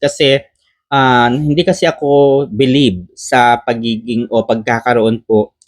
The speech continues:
o pagiging, ah, miyembro ng I C C ng isang, ah, abogado.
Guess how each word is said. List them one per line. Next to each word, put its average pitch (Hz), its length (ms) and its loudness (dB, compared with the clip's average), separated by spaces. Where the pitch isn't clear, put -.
o 117 160 2
pagiging, 113 800 2
ah, 98 800 -2
miyembro 120 640 0
ng 107 240 0
I 104 160 -2
C 107 240 -10
C 113 240 -6
ng 104 240 -2
isang, 101 320 -2
ah, 95 160 -2
abogado. 98 960 -2